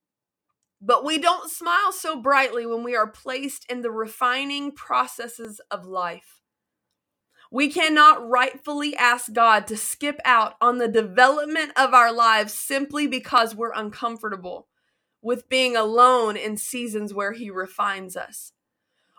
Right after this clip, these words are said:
Warrior, there are going to be hard seasons. There's gonna be seasons where you feel buried with life, but God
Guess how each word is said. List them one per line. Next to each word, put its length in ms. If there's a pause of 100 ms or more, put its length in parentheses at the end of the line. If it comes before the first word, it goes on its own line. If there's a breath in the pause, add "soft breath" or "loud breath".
Warrior, 600 (200 soft breath)
there 220
are 60
going 380
to 60
be 100
hard 460
seasons. 720 (680 soft breath)
There's 200
gonna 140
be 120
seasons 560
where 140
you 200
feel 280
buried 440
with 160
life, 580 (520)
but 240
God 600